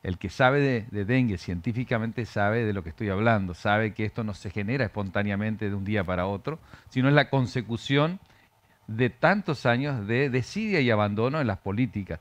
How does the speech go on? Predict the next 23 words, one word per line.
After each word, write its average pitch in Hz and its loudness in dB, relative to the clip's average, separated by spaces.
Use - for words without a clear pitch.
incluso 156 0
desoyendo 123 -4
una 98 -2
ley 135 2
provincial 113 0
que 87 -10
fue 107 -4
del 98 0
diputado 101 0
Domínguez 110 0
de 95 -6
entonces, 127 -2
donde 120 2
era 139 6
obligatorio 135 4
todos 156 4
los 170 2
años 170 4
hacer 135 0
un 127 0
trabajo 127 4
de 113 -2
concientización 113 -2